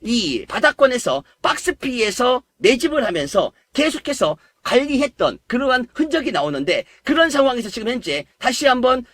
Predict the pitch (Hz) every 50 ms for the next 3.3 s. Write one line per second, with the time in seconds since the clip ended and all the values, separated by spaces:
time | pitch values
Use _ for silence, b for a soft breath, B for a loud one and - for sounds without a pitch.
0 | b - - 339 330 269 247 175 160 170 165 b b b _ - 269 277 262 -
1 | 269 262 254 262 262 247 - 214 285 311 339 294 240 175 - - 156 135 107 95
2 | 82 - B B B B - 254 320 330 - 320 294 277 269 254 240 202 - 196
3 | 202 208 208 208 220 226